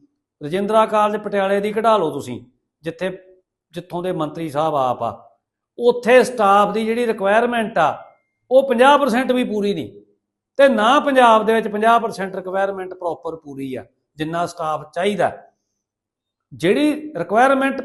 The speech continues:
ਭਰੀ ਵੀ ਆ, ਜਿਹੜੇ ਜੌਬ ਦੇ ਉੱਤੇ ਇੰਪਲਾਈ ਹੈਗੇ ਆ, ਉਹਨਾਂ ਦੀਆਂ ਤਨਖਾਹਾਂ ਕਿੰਨਾ ਕਿੰਨਾ ਚਿਰ ਨਹੀਂ ਮਿਲਦੀਆਂ। ਤਨਖਾਹਾਂ ਦੇ ਵਿੱਚ ਲੋਕਾਂ ਦਾ ਚੀਕਾਂ ਪਈਆਂ ਪਈਆਂ। ਜਿਹੜਾ ਥੱਲੇ ਫੋਰਥ ਕਲਾਸ ਸਟਾਫ ਆ ਬਈ, ਉਹਨਾਂ ਦਾ ਹਾਲ ਕੀ ਆ? ਉਹੀ ਕਮਾਉਣਾ, ਉਹੀ ਖਾਣਾ।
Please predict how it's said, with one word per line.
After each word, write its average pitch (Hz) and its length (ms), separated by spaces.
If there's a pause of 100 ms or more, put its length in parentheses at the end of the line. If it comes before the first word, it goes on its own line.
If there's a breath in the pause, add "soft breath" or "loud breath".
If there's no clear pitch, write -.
ਭਰੀ 175 260
ਵੀ 240 260
ਆ, - 380 (240)
ਜਿਹੜੇ 220 280
ਜੌਬ 175 380
ਦੇ 196 60
ਉੱਤੇ 226 240
ਇੰਪਲਾਈ 202 460
ਹੈਗੇ 220 340
ਆ, 185 240 (300)
ਉਹਨਾਂ 277 300
ਦੀਆਂ 269 160
ਤਨਖਾਹਾਂ 185 580 (840)
ਕਿੰਨਾ 202 260
ਕਿੰਨਾ 190 260
ਚਿਰ 185 200
ਨਹੀਂ 185 140
ਮਿਲਦੀਆਂ। 156 420 (840)
ਤਨਖਾਹਾਂ 214 520
ਦੇ 240 100
ਵਿੱਚ 226 240
ਲੋਕਾਂ 208 440
ਦਾ 226 100
ਚੀਕਾਂ 226 640
ਪਈਆਂ 277 300
ਪਈਆਂ। 185 320 (1400)
ਜਿਹੜਾ 180 240
ਥੱਲੇ 190 380
ਫੋਰਥ 151 340
ਕਲਾਸ 165 540
ਸਟਾਫ 139 360
ਆ 139 160
ਬਈ, 131 220
ਉਹਨਾਂ 160 180
ਦਾ 165 140
ਹਾਲ 127 320
ਕੀ 160 220
ਆ? 175 60
ਉਹੀ 175 240
ਕਮਾਉਣਾ, 156 380
ਉਹੀ 156 220
ਖਾਣਾ। 120 280